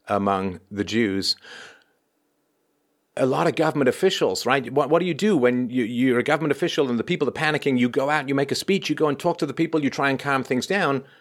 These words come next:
And what happened? Well, a, a lot of government officials and political figures got infected. And what did they do? They went home and they died. And so the government vanished from the local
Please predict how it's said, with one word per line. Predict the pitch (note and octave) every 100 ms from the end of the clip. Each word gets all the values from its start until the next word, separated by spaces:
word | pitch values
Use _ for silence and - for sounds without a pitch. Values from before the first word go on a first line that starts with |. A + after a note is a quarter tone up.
| _ _ _ _ -
And | A2 A2 A2
what | G2+ A2+
happened? | B2+ D3 G#2+
Well, | F2 G2+ B2+
a, | G#2 F#2 D#2+ A#2
a |
lot | A2+ A2
of | - - _ -
government | A#2 A2+ G#2
officials | G2 G#2 - A#2+ A2
and | F#2+
political | G2+ A2+ B2
figures | G#2+ A2+ A#2+
got | - G2 F2+
infected. | E2 A#2+ A#2+ A2 G2+ _ _ _ -
And | - G2+ G2+
what | G#2
did | A#2+
they | B2
do? | B2 F3+ A#2
They | F2 F#2
went | E2+ F2 G2
home | G#2 C3 D3+
and | G#2
they | G2+ G2+ - _ _ _ _
died. | - A#2 D#3+ - - _ _ _ _ _ _ _ _ _ _ _
And | A#2+ B2
so | C#3 B2+ A#2 - - _ -
the | G2+ B2+
government | C#3+ C#3+ C3 A2+
vanished | A2 A#2+ C3 D3 -
from | C3 A#2+
the |
local | A2+ A2 A2 A#2 G2+ -